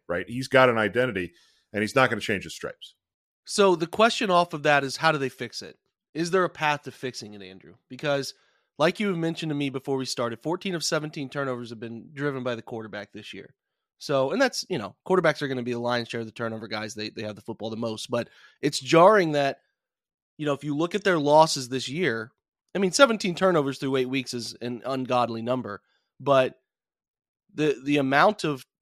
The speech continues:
Speaker 2: of, of turnovers in these games, these close games, has been, s-, considering how good the defense is, so jarring to think about where they could be. Obviously, I, I mean, listen,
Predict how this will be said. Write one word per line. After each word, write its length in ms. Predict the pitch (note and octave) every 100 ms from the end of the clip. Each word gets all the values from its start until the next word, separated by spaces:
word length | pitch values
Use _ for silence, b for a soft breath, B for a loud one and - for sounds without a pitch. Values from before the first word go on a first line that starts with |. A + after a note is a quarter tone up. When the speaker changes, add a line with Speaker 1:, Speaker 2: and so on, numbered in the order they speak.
| C3+
Speaker 2:
of, 240 | B2 G#2 -
of 240 | B2+ A2+
turnovers 640 | - D#3+ E3 D3 C3 B2
in 100 | B2+
these 200 | B2+ A#2
games, 400 | A2 B2+ C#3+ B2+
these 180 | A2+ A#2
close 420 | - C#3 C#3+ C3
games, 560 | - C3 C3 A#2 G#2+ - _ _ _ _ _
has 240 | - C3+ B2
been, 480 | B2 B2+ B2 A#2+ A2 _ _ _ _ _ _ _ _ _ -
s-, 180 | - -
considering 540 | - D3+ - F#3 F3
how 160 | D#3 D3+
good 260 | B2+ E3
the 80 | D#3
defense 640 | B2+ D3 D3+ - C3 A#2+
is, 480 | - D3+ A2+ A2 - _ _ _ _ _ _ _
so 300 | - F3+ E3+
jarring 560 | B2 D#3 E3 F#3 D#3
to 100 | C#3
think 220 | C3+ D#3+ D3+
about 240 | C#3 C3+
where 120 | D3
they 120 | C#3+
could 180 | C3+ B2
be. 380 | D3+ B3+ C#3 D3+
Obviously, 540 | - A3+ B3+ F#3+ D3+ - -
I, 120 | F#3
I 60 | -
mean, 220 | G3 E3+
listen, 300 | A#2+ E3 A2